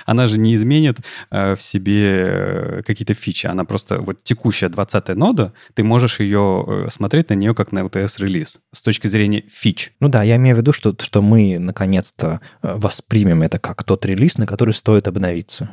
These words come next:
Speaker 2: И нам снова нужно будет напомнить, что ж там, ради чего мы это сде-, обновление, собственно, и сделаем. Но в следующий раз.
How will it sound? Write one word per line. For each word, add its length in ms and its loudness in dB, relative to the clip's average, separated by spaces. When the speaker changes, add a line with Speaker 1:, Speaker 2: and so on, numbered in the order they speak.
Speaker 2:
И 320 2
нам 160 0
снова 220 2
нужно 320 2
будет 260 -4
напомнить, 840 0
что 260 0
ж 60 -6
там, 280 0
ради 260 2
чего 260 2
мы 100 2
это 160 -2
сде-, 160 -6
обновление, 540 0
собственно, 340 -2
и 40 4
сделаем. 380 -2
Но 200 2
в 60 -20
следующий 320 0
раз. 280 -10